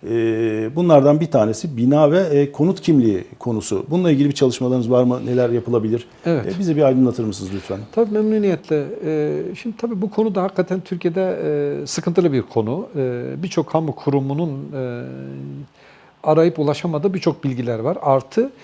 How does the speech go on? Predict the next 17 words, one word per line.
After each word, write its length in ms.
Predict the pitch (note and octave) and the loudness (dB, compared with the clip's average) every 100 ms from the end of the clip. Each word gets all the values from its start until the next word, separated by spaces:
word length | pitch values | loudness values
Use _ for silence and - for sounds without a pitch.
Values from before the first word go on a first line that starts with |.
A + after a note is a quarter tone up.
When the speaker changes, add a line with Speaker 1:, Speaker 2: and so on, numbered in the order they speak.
| - - | -20 -20
Speaker 2:
fiili 380 | - E3+ E3+ G#3 | -2 2 4 4
durumla 520 | E3+ G3+ F3+ D#3 A#3 - _ _ | 4 2 2 2 0 -6 _ _
devletin 680 | B2 D#3+ E3 E3 G#3+ F3+ C#3 - | 2 4 2 0 -2 -2 -6 -10
sicillerindeki 1040 | - C#3 D3+ D3 D#3+ E3+ E3 D#3+ G#3 C3+ F#2+ - | -8 -4 -4 0 0 0 -2 -4 -2 -2 -4 -10
bilgiler 680 | A#2+ D3+ C#3+ D#3 G#3 F#3+ D#3 | -2 -2 0 2 2 0 -4
de 140 | B2+ C3+ - | -4 -4 0
uyumlu 400 | C#3+ C3 A#2 G2+ | 2 2 0 -2
değil, 260 | G2+ F2 - - _ _ _ - | -4 -4 -10 -20 _ _ _ -6
güncel 460 | C3+ C3 D3 C#3 | -4 2 4 4
değil. 300 | B2+ G#2+ F2+ - _ - | 0 -2 -6 -16 _ 0
Yani 200 | D3+ C3+ | 0 0
fiiliyatta 880 | - D#3+ D#3+ F3 E3+ - E3+ B2+ B3+ C#3 | 4 4 8 6 4 2 4 4 -2 -2
bakıyorsun 420 | D3+ D#3+ D3 D3+ | 0 0 -2 -4
zeminde 580 | A2+ C#3+ E3+ D3+ C#3 B2+ B2+ C3+ B2+ G3+ - | -2 0 0 -2 -2 -4 -8 -14 -14 -16 -4
farklı 360 | B2+ B2+ F#3+ | -2 0 0
bilgiler 360 | F#3+ F#3 G3 F#3+ | 0 2 4 4
var, 240 | F#3 G3 | 2 -2